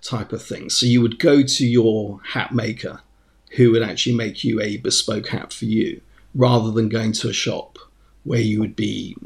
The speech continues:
you know, served with pile them high hats, as, as it seems to be quite often now. Um, so it was a very personal relationship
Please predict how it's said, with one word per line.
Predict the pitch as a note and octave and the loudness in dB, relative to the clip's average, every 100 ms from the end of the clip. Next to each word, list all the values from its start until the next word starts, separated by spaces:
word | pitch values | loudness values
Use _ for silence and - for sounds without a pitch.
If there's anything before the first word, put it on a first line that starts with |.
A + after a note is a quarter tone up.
| - | -6
you | G2 | -6
know, | - - | -6 -6
served | - - A2 G#2 G2 F#2+ - - - | 0 0 2 0 -2 -4 -6 -8 -8
with | F2+ F2+ _ _ - | -10 -10 _ _ -6
pile | - G#2 G#2 | 0 2 2
them | G2+ | 0
high | G#2+ G2+ G2 | 0 0 -2
hats, | G2+ D#2 - - - - - - | -4 -6 -6 -6 -6 -12 -18 -10
as, | A2+ - - - - | -6 -4 -2 -4 -4
as | F#2+ | -4
it | - | -2
seems | G#2+ G#2 - | -2 -2 -6
to | |
be | F#2+ | -8
quite | - - - | -8 -10 -10
often | F#2 - F#2+ | -12 -10 -10
now. | F#2+ - - - - - - - | -10 -12 -18 -20 -20 -20 -18 -2
Um, | A#2 A2+ A2+ - | 2 4 4 4
so | - | 2
it | B2 | 4
was | A#2 A#2 | 6 6
a | |
very | B2+ B2+ A#2+ | 6 6 6
personal | A#2 A#2+ A2+ - A2+ | 4 2 2 2 2
relationship | A2 A2+ C3 B2 - - | 2 0 0 0 -2 -4